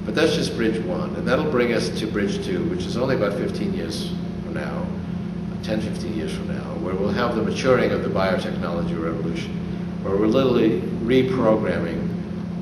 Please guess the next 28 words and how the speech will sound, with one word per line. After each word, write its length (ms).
the 140
information 520
processes 560
that 100
underlie 360
biology. 560
We, 120
we, 540
we 80
have 400
tools 340
now, 380
for 60
example, 340
R 160
N 60
A 40
interference, 560
which 160
just 200
got 160
the 80
Nobel 240
Prize 380
about 140
a 40
week 180
ago, 420